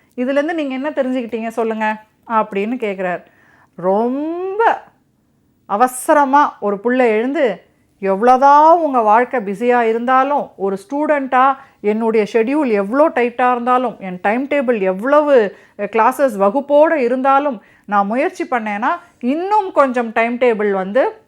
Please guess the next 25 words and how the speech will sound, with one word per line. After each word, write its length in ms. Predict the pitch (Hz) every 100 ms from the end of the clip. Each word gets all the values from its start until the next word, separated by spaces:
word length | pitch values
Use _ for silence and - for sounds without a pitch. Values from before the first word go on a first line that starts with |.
| _ _ _ _ _ -
நான் 220 | 214 220
இன்க்ரீஸ் 260 | 220 262 262 233
பண்ணிக்கலாம், 500 | 202 196 202 190 196
என் 120 | 190 247
ஷெட்யூலை 360 | 240 302 302
இன்னும் 280 | 240 240 294
கொஞ்சம் 300 | 262 233 247
இன்க்ரீஸ் 420 | 226 247 302 269 240
பண்ணிக்கலாம், 360 | 196 190 196 190
இன்னும் 260 | 220 277
நிறைய 280 | 254 226 254
விஷயங்களை 460 | 247 285 294 294 254
நான் 180 | 214
வாழ்க்கையில 360 | 196 233 262 233
செய்யலாம் 560 | 214 240 269 262 196 - _ _
அப்படின்னு 440 | 220 214 214 240 269 254
சொல்லுது" 500 | 233 208 180 170 156 -
அப்படிங்கிறார். 680 | 185 190 202 196 190 180 - _ _ _
இவர் 340 | 220 220 202 202
சிரிச்சுக்கிட்டே, 720 | 247 240 247 202 294 220 196 _ _ _ -
"இல்லவே 800 | 233 247 220 214 185 208 269 254
இல்ல, 400 | 214 214 - _ _ _ _
அது 360 | 165 180 185 208
இல்ல 280 | 220 262 285
பதில், 520 | 202 190 208 185